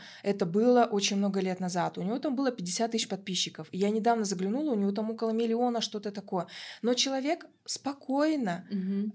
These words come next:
Speaker 1: ведет подкасты, у него уже там пять книг написано, у него уже в социальных медиа, то есть все растет, развивается, thrive, вот это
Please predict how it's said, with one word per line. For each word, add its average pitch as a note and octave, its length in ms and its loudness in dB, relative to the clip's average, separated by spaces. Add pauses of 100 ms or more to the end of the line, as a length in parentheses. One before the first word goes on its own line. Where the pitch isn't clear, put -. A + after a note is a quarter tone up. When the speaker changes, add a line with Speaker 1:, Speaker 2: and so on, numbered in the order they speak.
Speaker 1:
ведет G#3+ 520 0
подкасты, G3+ 800 -2
у E3+ 100 -4
него F3+ 360 0
уже C4+ 200 -2
там C#4 200 -6
пять A3 360 -4
книг G#3 300 -6
написано, G3+ 540 -4
у F3+ 120 -6
него F#3 280 0
уже B3 280 0 (220)
в - 60 -8
социальных A3+ 400 -2
медиа, A3+ 220 -2
то F#3+ 80 -14
есть - 120 -16
все G#3+ 420 -2
растет, G3+ 600 -4
развивается, F3+ 680 -6
thrive, G3 560 -2
вот F3 160 -6
это F3+ 200 -4